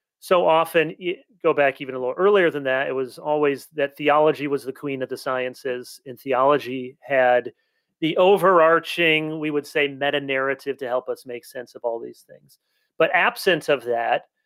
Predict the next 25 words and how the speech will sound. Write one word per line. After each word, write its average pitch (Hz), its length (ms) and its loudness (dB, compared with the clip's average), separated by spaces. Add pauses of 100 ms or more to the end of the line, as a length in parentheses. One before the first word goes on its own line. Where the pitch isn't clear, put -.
(240)
certainly 139 480 -2
certain - 320 -6
fields, 139 280 0
and 185 100 -6
w-, 190 200 -8
we 196 140 0
saw 175 280 4
when 156 240 2 (220)
I 156 100 2
was 143 200 2
at 139 220 2 (160)
University 143 520 -8
of 123 80 -6
Reformed 123 380 -8
Church 160 380 -6
and 127 60 -14
we 117 160 -10
would 113 160 -12
have 120 320 -2
professors, 123 540 -2
there, 170 300 4
there 175 120 4
were 170 100 6
certain 214 340 2
f-, - 260 -10